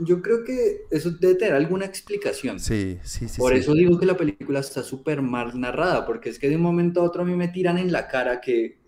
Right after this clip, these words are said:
Speaker 1: tienen un superpoder, lo usan una chimba, re breve, se deshacen de los tres calvos fácil,
Speaker 2: Ujú.
Speaker 1: fácil.
Speaker 2: Ella sí, ella lo tiene clarísimo.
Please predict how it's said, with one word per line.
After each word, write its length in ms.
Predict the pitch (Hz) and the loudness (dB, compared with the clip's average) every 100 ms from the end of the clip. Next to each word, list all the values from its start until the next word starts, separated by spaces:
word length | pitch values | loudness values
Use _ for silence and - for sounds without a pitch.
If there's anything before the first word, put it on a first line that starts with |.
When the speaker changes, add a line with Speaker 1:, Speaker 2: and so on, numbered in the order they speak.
| _ | _
Speaker 1:
tienen 300 | 143 139 156 | -4 0 2
un 120 | 170 | 2
superpoder, 760 | 170 180 180 175 120 110 113 117 | 2 0 0 2 0 2 0 -2
lo 140 | 110 | -6
usan 300 | 113 117 143 156 | -6 -4 -4 -2
una 220 | 160 151 | -2 -4
chimba, 480 | - 175 147 110 92 | 0 2 2 0 -2
re 180 | 117 107 | -2 0
breve, 320 | 123 120 101 | 2 2 2
se 100 | 117 | 0
deshacen 320 | 113 131 180 | -2 -2 0
de 80 | 196 | 2
los 180 | 185 - | 0 0
tres 200 | 120 - | -4 -2
calvos 420 | 147 143 185 - | -4 -2 -4 -6
fácil, 420 | - - - _ - - | -12 -12 -16 _ -20 -10
Speaker 2:
Ujú. 300 | 139 117 123 | -6 -4 -4
Speaker 1:
fácil. 380 | - - 117 - | -4 -6 -8 -6
Speaker 2:
Ella 260 | 107 104 160 | -4 -2 -2
sí, 240 | - 101 | 0 -2
ella 200 | 95 90 | -2 0
lo 100 | 101 - | -2 -2
tiene 200 | 98 95 | -4 -6
clarísimo. 460 | 117 95 85 - | -6 -6 -8 -16